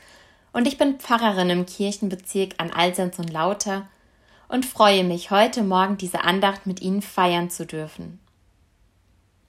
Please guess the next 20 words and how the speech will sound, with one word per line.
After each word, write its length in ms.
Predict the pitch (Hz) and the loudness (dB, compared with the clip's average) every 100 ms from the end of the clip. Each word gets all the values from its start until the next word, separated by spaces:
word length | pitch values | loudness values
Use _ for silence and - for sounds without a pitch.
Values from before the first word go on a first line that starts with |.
| _ | _
Der 280 | 175 170 175 | 2 2 4
heutige 440 | 214 277 262 226 190 | 2 2 0 0 2
Losungstext 960 | 202 240 240 233 226 - 220 220 - - - - _ - | 4 2 2 0 0 0 0 0 -8 -20 -20 -20 _ -6
steht 280 | - 208 | 2 4
im 140 | 202 190 | 4 0
Buch 180 | 208 - | -2 -2
Jesaja, 760 | 180 175 170 180 226 240 240 240 _ _ _ - | -2 0 4 4 4 2 0 -4 _ _ _ -6
Kapitel 440 | 190 202 196 175 | 0 0 0 -4
zehn, 420 | - 214 208 214 | -2 2 4 4
die 100 | 208 | 0
Verse 560 | 185 196 185 180 180 185 - | -2 0 2 2 0 -2 -2
eins 380 | 175 175 175 - | -2 0 -4 -2
und 260 | 208 220 | 0 0
zwei. 500 | - - 165 156 160 - _ _ _ _ _ _ _ _ _ - _ _ _ _ | -4 -4 -2 -4 -6 -16 _ _ _ _ _ _ _ _ _ -20 _ _ _ _
„Weh 140 | 220 226 | 2 6
denen, 420 | 220 214 196 185 | 8 6 6 2
die 220 | 180 170 | 0 0
unrechtes 720 | - 202 208 202 190 - 208 | 0 2 2 2 -2 -4 -6
Urteil 540 | - 202 196 190 180 180 | -4 -2 -2 0 0 0
schreiben, 560 | - 170 165 180 175 | -2 2 2 0 -6